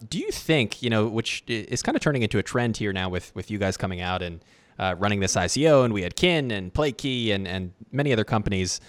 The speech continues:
uh, that have come out. They're existing companies with millions and millions of users. They're well established and they're running I C Os. Do you think that we're gonna see more of this? I mean, are we gonna see, uh, even bigger players like YouTube or Facebook or Google come out with their own tokens?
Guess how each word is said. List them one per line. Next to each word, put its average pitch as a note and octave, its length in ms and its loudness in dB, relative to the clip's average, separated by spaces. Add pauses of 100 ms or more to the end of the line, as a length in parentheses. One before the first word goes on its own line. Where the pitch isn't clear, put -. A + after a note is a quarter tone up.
(160)
uh, G2 160 4
that F#2 80 4
have - 80 0
come G#3 180 8
out. C#3+ 200 8
They're A2+ 100 4
existing C3+ 400 0
companies A2 460 0
with F2+ 200 -4
millions B2 260 0
and G2 60 -6
millions F#2+ 220 -2
of G#2 60 -10
users. D#3 400 0
They're G#2 100 0
well F#2 200 0
established B2 540 2
and F#2+ 80 -4
they're F2+ 80 -4
running F#2+ 280 -2
I F2+ 100 -4
C F2+ 260 -6
Os. D#2+ 360 -8 (360)
Do E3 80 -2
you A3+ 60 2
think D#4 240 2
that - 100 -2
we're D#3 100 2
gonna C#3+ 120 4
see C3 160 2
more G2+ 240 4
of E3+ 60 2
this? D4+ 220 -2
I B2 40 0
mean, B2 160 -2
are A2+ 80 0
we C3+ 100 2
gonna D3+ 140 2
see, C3 480 0 (560)
uh, G#2+ 240 4
even C3 220 0
bigger D#3+ 220 4
players A2 600 2
like F#2 240 0
YouTube G2+ 540 2
or F2 60 -2
Facebook A2 580 0
or F2+ 80 -8
Google G#2 320 2
come G#2+ 180 0
out G#2 80 -2
with G2 120 -4
their F#2+ 120 -4
own F#2+ 140 -2
tokens? A#3+ 560 -4